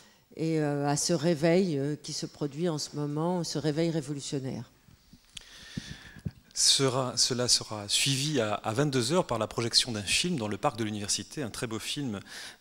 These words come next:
Speaker 2: euh, de Joseph Léo Mankiewicz, All About Eve. Euh, chaque fois qu'on fait ces projections dans le parc, c'est vraiment un moment magique et extraordinaire. Donc vous y êtes tous bienvenus, tout ça est évidemment gratuit. Euh, suivi ensuite par une nuit blanche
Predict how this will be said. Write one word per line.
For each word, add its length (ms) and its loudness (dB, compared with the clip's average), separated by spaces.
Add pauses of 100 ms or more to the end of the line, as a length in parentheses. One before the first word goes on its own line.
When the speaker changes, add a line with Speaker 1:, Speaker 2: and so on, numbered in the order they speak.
Speaker 2:
euh, 160 -4
de 260 -6
Joseph 340 -6
Léo 140 -2
Mankiewicz, 520 -4 (100)
All 180 2
About 240 -4 (140)
Eve. 320 -4 (420)
Euh, 380 0 (600)
chaque 220 0
fois 80 0
qu'on 100 -2
fait 140 -4
ces 140 -2
projections 360 2
dans 120 4
le 40 -2
parc, 220 -2
c'est 140 -2
vraiment 280 -2
un 40 -4
moment 260 0
magique 500 2
et 60 0
extraordinaire. 720 -2
Donc 180 -4
vous 140 -6
y 40 0
êtes 60 0
tous 200 -4
bienvenus, 340 -2
tout 80 -8
ça 160 2
est 100 -2
évidemment 360 -2
gratuit. 500 -6 (500)
Euh, 140 6
suivi 400 4
ensuite 340 0
par 220 2
une 160 2
nuit 160 4
blanche 460 2